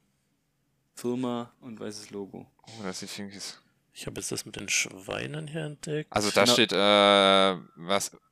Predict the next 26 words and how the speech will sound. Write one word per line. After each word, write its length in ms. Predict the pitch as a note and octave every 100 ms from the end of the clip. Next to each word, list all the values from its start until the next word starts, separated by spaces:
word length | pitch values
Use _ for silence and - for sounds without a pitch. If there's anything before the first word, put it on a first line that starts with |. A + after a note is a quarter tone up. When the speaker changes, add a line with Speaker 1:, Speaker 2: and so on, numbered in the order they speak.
| - - -
Speaker 2:
„Who 160 | A#2+ -
does 240 | A2 -
he 260 | A2 G2+ G2
think 260 | - A2+
he 200 | - G2+
is? 320 | G#2+ E3 - -
Setting 400 | - G#3 A#2+ A#2
Speaker 1:
Ja. 0 |
Speaker 2:
up 280 | G2 - -
on 140 | G#2+ G2+
his 200 | - -
own 360 | G2 G#2+ C3+ C3
with 140 | A2
his 220 | A2 - -
filthy 380 | A2+ - A2
white 240 | G#2 G2 -
badges.“ 540 | F#2 F#2 - - - - _ - - - -
Speaker 1:
Okay, 220 | A#2+ C3
das 200 | A#2 -
ist 180 | B2 -
auch 160 | B2 A#2+
total 260 | A#2+ B2 A#2
komisch 260 | B2+ A#2+
übersetzt 440 | A#2 A#2 A#2+ - G2+
dann. 200 | G2 G2
Speaker 2:
Ja, 200 | F#2+